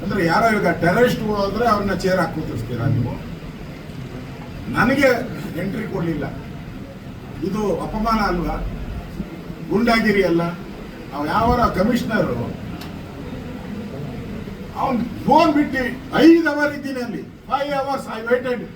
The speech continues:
outside police station, ಖಾನಾಪುರ ಸ್ಟೇಷನ್. ಖಾನಾಪುರ ಸ್ಟೇಷನ್‌ಗೂ ಕಮಿಷನರ್ ಏನ್ ಸಂಬಂಧ? ಯಾರವ್ರು ಖಾನಾಪುರ ಸ್ಟೇಷನ್ ಬರಕ್ಕೆ? ಅವ್ರ ಜ್ಯೂರಿಸ್ಡಿಕ್ಷನ್ ಅಲ್ಲ, ಎಸ್ ಪಿ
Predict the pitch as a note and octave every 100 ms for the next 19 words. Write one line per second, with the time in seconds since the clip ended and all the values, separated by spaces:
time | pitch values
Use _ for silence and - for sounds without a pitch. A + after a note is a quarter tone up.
0 | - - C#4 - C#4 A3+ - - - -
1 | - - - - - - - G3+ C4 B3+
2 | A#3+ G#3 E3+ - - - - - - -
3 | - - - - - - - B3 C4+ -
4 | B3 A#3+ - A#3 A3+ F#3+ - - - -
5 | - - - - - - D4+ D4+ C4+ B3+
6 | - B3+ A#3+ B3 B3 C4 A#3+ B3 - A#3
7 | F#3 C4+ D4+ C4+ C4+ B3+ E3+ - - -
8 | - - - - - E3 E4 E4 C4+ G3
9 | C4 C4+ B3+ A#3+ B3 G#3 A3+ G3 G3 F#3
10 | - - - - - - - - - -
11 | - - - - - - - - - -
12 | - A#3 - D4 E4 D4 - C4+ C4 A#3+
13 | G3 - - - - D3+ A3 - C#4+